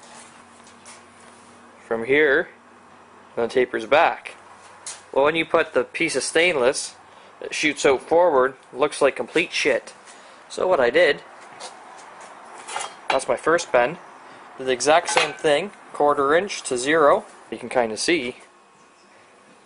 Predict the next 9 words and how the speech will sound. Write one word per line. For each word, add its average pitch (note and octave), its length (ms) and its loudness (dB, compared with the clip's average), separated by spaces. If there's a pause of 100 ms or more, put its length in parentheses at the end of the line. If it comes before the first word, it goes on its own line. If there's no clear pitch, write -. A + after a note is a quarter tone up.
(1000)
how A#2+ 100 -2
much A2 220 -4
better A#2 240 4
that A2+ 180 0
looks. - 460 -2 (2750)
So - 180 -8
I A#2 100 -4
just, C#3 440 -2
uh, A#2 220 4